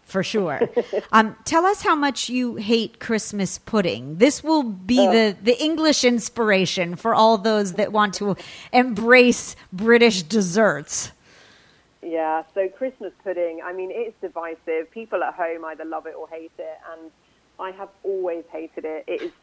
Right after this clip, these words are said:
Speaker 2: stodgy, but not in a good way. It is
Speaker 1: <laughs>
Speaker 2: just full of, um, these dead flies we're talking about, these raisins. It's
Speaker 1: Dried
Speaker 2: full of all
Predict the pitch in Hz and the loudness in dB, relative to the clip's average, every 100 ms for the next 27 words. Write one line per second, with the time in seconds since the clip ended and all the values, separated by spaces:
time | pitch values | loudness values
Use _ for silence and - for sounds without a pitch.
0 | _ _ 208 208 214 220 208 208 190 - | _ _ -2 -2 -4 -6 -6 -6 -6 -6
1 | 185 160 160 160 196 185 175 170 165 165 | -6 -8 -10 -4 -2 -2 -2 -2 -2 -6
2 | 160 - 165 - - 165 170 - 247 - | -10 -14 -14 -10 -8 -8 -10 -14 -10 -2
3 | 180 - - - - 233 220 208 190 170 | -2 -4 -12 -12 -4 0 2 2 -2 -6
4 | - - 170 160 160 156 160 - 170 160 | -10 -2 0 -2 -6 -14 -14 -10 -12 -10
5 | - 170 156 156 156 170 156 160 156 160 | -12 -12 -12 -16 -18 -18 -18 -12 -8 -8
6 | 165 156 160 165 165 160 160 196 214 196 | -10 -12 -10 -10 -10 -12 -12 -4 2 2
7 | 208 190 320 | 2 0 4